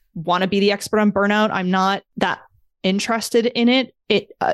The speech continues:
specifically, um, I think the impact of it is terrible, and actually perfectionists often burn out. But when I started to dig into it more and working with my coach at the time also, she was like, "You're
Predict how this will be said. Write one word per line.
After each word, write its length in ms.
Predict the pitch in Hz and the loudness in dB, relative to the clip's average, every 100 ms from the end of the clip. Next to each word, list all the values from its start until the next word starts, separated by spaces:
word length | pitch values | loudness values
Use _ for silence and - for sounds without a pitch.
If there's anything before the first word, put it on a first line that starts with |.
| - | -4
specifically, 960 | - - - 208 202 247 277 285 320 311 | -2 -2 -2 -2 -2 -2 0 0 0 -2
um, 260 | 202 196 185 | -2 -2 -2
I 60 | |
think 160 | 190 196 | -4 -2
the 80 | 127 | -2
impact 300 | 190 180 202 | -2 -4 0
of 60 | |
it 120 | 175 - | 0 -2
is 120 | - | -4
terrible, 340 | 180 175 208 | -2 0 0
and 140 | 185 - | -2 -4
actually 300 | 170 - 170 | -2 -2 0
perfectionists 640 | 170 175 175 - 165 - - | -2 -2 -4 -2 -2 -4 -4
often 300 | 170 185 196 | -4 -2 -2
burn 180 | 220 | 0
out. 280 | 233 254 196 | 0 -2 -2
But 280 | 240 220 185 | -2 -2 -2
when 120 | 233 226 | -2 0
I 60 | |
started 240 | 214 269 262 | 0 -2 -2
to 60 | |
dig 160 | 240 233 | -2 -2
into 200 | 220 220 | 0 0
it 120 | 196 - | -2 -2
more 400 | 196 269 240 185 | 2 4 4 0
and 240 | 117 180 | 0 0
working 200 | 196 196 | 0 2
with 100 | 196 | 2
my 120 | 190 | 2
coach 240 | 180 220 233 | 0 0 0
at 60 | |
the 80 | 196 | -2
time 280 | - 185 175 | -2 -4 -2
also, 460 | 277 - 196 180 185 | -2 0 2 2 0
she 300 | - - 226 | 0 0 0
was 180 | 214 | 0
like, 160 | 220 196 | 0 -2
"You're 220 | 196 277 | -2 0